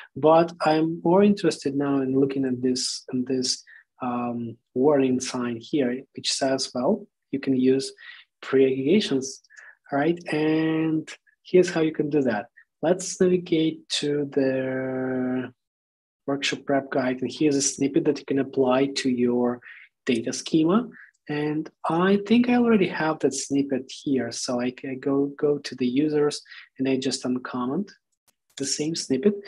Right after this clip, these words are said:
And well, this is probably the s-, simplest form in which you can, you can s-, set up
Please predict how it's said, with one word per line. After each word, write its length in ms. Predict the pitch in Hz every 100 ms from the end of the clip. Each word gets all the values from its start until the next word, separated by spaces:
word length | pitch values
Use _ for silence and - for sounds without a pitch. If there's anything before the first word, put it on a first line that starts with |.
| - - - -
And 400 | 170 180 180 180 - _
well, 340 | 139 143 233 - _ - - _ _ _ _
this 180 | 147 180
is 140 | 233 -
probably 500 | - 208 208 190 160
the 140 | 156
s-, 240 | 147 - - _ _ -
simplest 720 | - 190 196 160 147 - - _
form 420 | - 185 147 143 - - -
in 100 | 139
which 260 | 143 -
you 80 | 143
can, 360 | 139 135 127 127 _ _ _ _ _ _ - -
you 160 | 143
can 380 | 139 135 127 127
s-, 380 | 127 - - - _ -
set 360 | - - 151 143
up 180 | 135